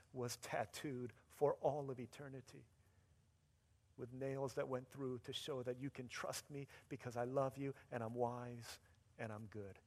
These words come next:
It's the first thing. Seek someone who not only, uh, publicly professes but personally,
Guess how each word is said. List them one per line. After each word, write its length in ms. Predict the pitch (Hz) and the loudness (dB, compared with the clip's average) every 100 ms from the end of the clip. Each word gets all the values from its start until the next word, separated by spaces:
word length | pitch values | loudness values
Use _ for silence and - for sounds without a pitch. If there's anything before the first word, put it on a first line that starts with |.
| - - - | -20 -20 2
It's 80 | |
the 80 | 151 | 2
first 380 | - 131 113 - | 4 2 0 0
thing. 140 | 120 110 | -4 -2
Seek 280 | - 139 | 0 0
someone 300 | - 131 120 107 | 2 0 0 -2
who 120 | 127 | 6
not 200 | 127 123 | 8 10
only, 360 | 135 139 120 - - - - - | 8 6 2 0 -14 -20 -20 -14
uh, 40 | 107 104 | -12 0
publicly 480 | 135 123 120 131 110 | 0 2 0 0 0
professes 560 | 123 - 120 107 107 - | 0 2 2 2 -2 -2
but 140 | 110 | -2
personally, 380 | - 120 120 | 2 0 0